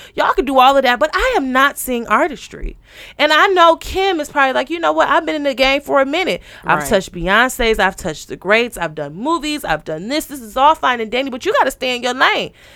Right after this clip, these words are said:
Speaker 1: Kim, now you know, boo, you ain't laying no lace like Tokyo, and that's fine.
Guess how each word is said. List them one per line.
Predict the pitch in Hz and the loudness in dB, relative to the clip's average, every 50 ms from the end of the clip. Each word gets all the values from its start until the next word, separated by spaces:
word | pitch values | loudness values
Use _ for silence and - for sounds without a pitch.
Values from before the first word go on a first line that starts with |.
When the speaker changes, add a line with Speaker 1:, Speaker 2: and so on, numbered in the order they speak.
| - _ - | -20 _ -10
Speaker 1:
Kim, | - - 311 262 196 - - _ _ _ _ _ _ _ _ _ _ _ - | -4 -2 0 0 0 -4 -8 _ _ _ _ _ _ _ _ _ _ _ -10
now | 190 185 175 | -6 -6 -4
you | 180 226 381 523 480 | -4 -4 -4 -4 -2
know, | 370 214 160 | -2 -2 -2
boo, | 151 127 131 127 120 127 139 - - _ _ _ _ _ _ _ - - | -2 -4 -4 -6 -6 -8 -12 -16 -20 _ _ _ _ _ _ _ -12 -6
you | 247 302 349 | -4 -2 -2
ain't | 349 359 349 | -2 -2 -4
laying | 349 392 403 403 339 | -6 -6 -6 -4 -4
no | 294 254 214 | -4 -4 -4
lace | 196 165 156 147 - | -4 -4 -6 -6 -8
like | 160 143 139 | -12 -14 -14
Tokyo, | - - 151 143 - - 156 151 - - | -12 -12 -10 -10 -10 -10 -8 -6 -4 0
and | 302 415 453 453 480 508 | 2 2 4 6 8 6
that's | 539 508 - - | 6 6 4 2
fine. | - 508 587 698 762 719 622 - - 185 143 - | 6 8 8 10 10 8 8 6 4 2 0 -8